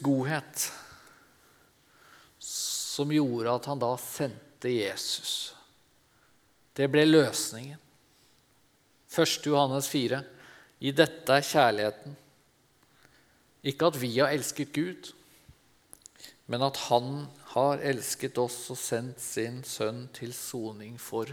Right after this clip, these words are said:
våre synder.» Bare sånn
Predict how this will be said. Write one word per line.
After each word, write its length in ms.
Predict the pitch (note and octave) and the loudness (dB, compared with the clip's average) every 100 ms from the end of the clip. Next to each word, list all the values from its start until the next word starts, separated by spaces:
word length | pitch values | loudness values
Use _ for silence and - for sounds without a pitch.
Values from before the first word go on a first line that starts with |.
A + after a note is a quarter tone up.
| C3+ | -10
våre 320 | A#2+ A2 A2 - - | -8 -8 -8 -16 -16
synder.» 500 | - G2+ - - - _ _ - - - _ _ _ _ _ _ _ _ _ _ _ _ _ _ _ _ _ _ _ _ - | -16 -16 -20 -20 -20 _ _ -20 -20 -20 _ _ _ _ _ _ _ _ _ _ _ _ _ _ _ _ _ _ _ _ 4
Bare 400 | D#3 A3 F3 A3+ | 10 12 12 10
sånn 380 | - A3+ B3+ | 10 8 6